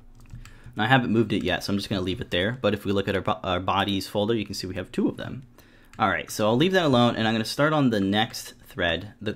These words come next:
the male connector thread right here. So I'm gonna select this surface, bring up the coil tool, and start drawing out that circle. So this diameter is gonna have, um, a,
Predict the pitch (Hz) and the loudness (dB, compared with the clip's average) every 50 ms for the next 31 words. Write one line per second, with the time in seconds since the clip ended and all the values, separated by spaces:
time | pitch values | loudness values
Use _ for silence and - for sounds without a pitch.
0 | - - 101 98 104 98 92 87 92 101 107 98 95 - - 113 92 87 85 - | -8 -12 -10 -4 -2 -2 0 0 0 0 2 0 0 -2 -4 -4 -4 -4 -4 -6
1 | - - - 80 73 - - 90 85 - - 80 64 - - - - - - - | -10 -8 -8 -8 -8 -6 -6 -6 -6 -6 -8 -8 -8 -8 -12 -14 -16 -20 -20 -20
2 | - - - - - - 113 113 123 120 117 - 123 117 127 143 - - 117 143 | -20 -20 -20 -10 -4 -2 2 2 2 2 2 0 0 0 0 -2 -2 0 -2 0
3 | 170 - - 131 131 131 - 190 233 240 - - - - - - - - - - | 0 0 2 0 0 2 0 -2 -4 -2 -6 -8 -10 -10 -14 -18 -14 -14 -14 -14
4 | - - - - - - 113 113 120 117 - 113 - - 120 113 117 117 - - | -12 -12 -12 -10 -4 -2 0 0 0 -2 -2 -4 -2 0 0 0 0 0 0 0
5 | 143 170 262 - - - - - - - - - - - - - - 113 110 107 | 0 0 -2 -6 -10 -16 -18 -18 -18 -18 -18 -20 -20 -20 -18 -6 -4 0 0 2
6 | 110 107 107 107 98 - - - 107 71 71 - 104 104 101 104 104 101 98 98 | 2 2 0 0 -2 -4 -2 -2 -2 -2 -2 -4 -2 0 2 2 2 2 2 2
7 | 92 95 - - - - 90 80 - - - - 95 85 - - 60 53 57 - | 2 2 0 -2 -4 -4 -4 -4 -4 -6 -6 -4 -4 -6 -6 -8 -12 -12 -12 -14
8 | - - - - - - - _ - - - - - - - - - - - - | -18 -20 -20 -20 -20 -20 -20 _ -20 -20 -20 -20 -20 -20 -20 -20 -20 -20 -20 -18
9 | - - 135 123 117 123 190 285 302 - - - - - _ - _ - _ _ | -6 0 0 0 6 6 6 6 6 0 -4 -4 -8 -12 _ -20 _ -20 _ _
10 | _ - _ - _ - 120 - 110 98 95 95 92 95 95 - - - 127 160 | _ -20 _ -20 _ -10 -2 0 2 2 2 2 2 0 0 -2 2 4 4 4
11 | 175 156 143 135 127 110 104 113 104 95 95 92 90 87 90 - - - - - | 4 4 4 4 4 2 2 2 2 4 4 2 0 -2 -6 -10 -16 -18 -20 -20
12 | - - - - - - - - 104 101 92 85 85 - - 95 90 - - - | -20 -20 -20 -20 -20 -20 -6 -2 0 0 2 0 -2 -2 -6 -10 -12 -16 -12 -4
13 | 98 98 92 90 87 87 85 85 87 98 | -2 0 0 0 0 -2 -2 -4 -6 -10